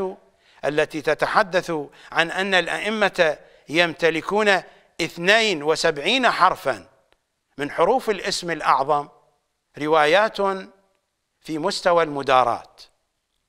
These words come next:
إذا عرضناها على القرآن فإنها لن تكون دقيقة، لأن القرآن يتحدث عن أن الأئمة يحيطون علما بكل الحروف.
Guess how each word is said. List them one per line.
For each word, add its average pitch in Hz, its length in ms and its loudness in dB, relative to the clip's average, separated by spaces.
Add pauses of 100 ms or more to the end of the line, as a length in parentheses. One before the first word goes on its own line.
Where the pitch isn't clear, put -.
(760)
إذا 156 160 2
عرضناها 156 720 4
على 160 240 4
القرآن 190 720 0 (360)
فإنها 175 880 2 (380)
لن 196 220 0
تكون 185 440 0
دقيقة، - 680 -6 (420)
لأن 160 300 -4
القرآن 185 720 2 (320)
يتحدث 170 760 0 (320)
عن 175 200 0
أن 220 280 0
الأئمة 220 880 0 (1200)
يحيطون 185 560 0
علما 226 420 2
بكل 214 460 -4
الحروف. 120 680 -6